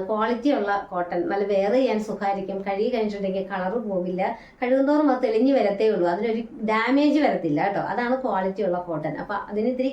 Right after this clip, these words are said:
കട്ടി കുറവാണെന്ന് പറഞ്ഞ് ഏതെങ്കിലും കസ്റ്റമർ നിങ്ങളോട് പറയുമ്പോൾ നിങ്ങൾ അവരെ പറഞ്ഞത് ബോധ്യപ്പെടുത്താനായിട്ട് ശ്രമിക്കുക. നല്ല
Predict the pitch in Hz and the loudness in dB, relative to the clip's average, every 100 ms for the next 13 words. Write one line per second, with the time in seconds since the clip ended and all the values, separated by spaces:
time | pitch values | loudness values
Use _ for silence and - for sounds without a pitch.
0 | - 262 - 339 320 262 226 226 226 233 | -4 -6 -4 0 2 2 2 0 0 0
1 | 208 180 190 254 - - - 220 262 311 | 0 -2 -2 -2 -4 -14 -4 0 2 2
2 | 294 254 - 240 254 262 208 208 233 220 | 2 0 0 0 2 2 2 0 -2 -2
3 | 180 180 208 202 214 214 208 302 294 196 | 0 0 0 -2 -2 -2 -2 -2 -2 -4
4 | 180 185 196 320 - - 185 190 196 202 | -2 -2 -2 -4 -6 -14 -6 -2 0 -2
5 | - 202 190 165 214 254 220 185 - 165 | -2 -2 -2 -2 -4 -2 0 -2 -2 -4
6 | 156 185 | -2 -2